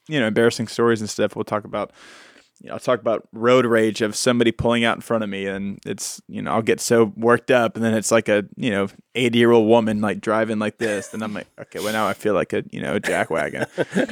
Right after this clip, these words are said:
Speaker 2: <laughs>
Speaker 1: So situations like that, and it's like, "Well, how do you be patient in those situations?" And,
Speaker 2: Even,
Speaker 1: um,
Speaker 2: like, what you mentioned earlier with time, like, you know, how do you m-,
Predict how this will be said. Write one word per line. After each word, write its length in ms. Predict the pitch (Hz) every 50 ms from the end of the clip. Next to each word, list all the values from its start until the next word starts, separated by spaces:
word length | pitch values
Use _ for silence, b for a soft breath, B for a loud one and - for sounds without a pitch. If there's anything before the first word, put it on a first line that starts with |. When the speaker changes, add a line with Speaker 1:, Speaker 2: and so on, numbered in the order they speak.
| 208 - - -
Speaker 2:
<laughs> 80 | -
Speaker 1:
So 180 | - - 170 160
situations 500 | 156 - 202 185 202 202 190 160 - 160
like 200 | 160 147 - -
that, 200 | 175 180 175 165
and 100 | 143 123
it's 80 | -
like, 140 | 131 110 78
"Well, 100 | 113 117
how 100 | 113 135
do 60 | 131
you 40 | 127
be 120 | 117 123 104
patient 380 | - - 127 127 120 - 117
in 60 | 113
those 120 | 107 104 -
situations?" 720 | - 107 - 107 101 104 107 101 - 98 92 95 85 85
And, 200 | 90 92 95 - B B B B B B B B B B -
Speaker 2:
Even, 180 | - - - -
Speaker 1:
um, 140 | 294 254
Speaker 2:
like, 180 | 233 220 214 208
what 240 | 220 214 202 - -
you 60 | 208
mentioned 300 | 202 196 196 190 190 185
earlier 240 | 180 196 214 208 190
with 120 | 180 180 -
time, 480 | - - 190 202 202 170 165 160 165
like, 300 | 170 170 170 170 165 - B B B B B B B B
you 180 | 185 190 196
know, 260 | 190 175 175 175 175 180
how 220 | 170 170 175 180
do 80 | 185 190
you 500 | 190 185 185 185 185 185 185 185 180 -
m-, 180 | - - -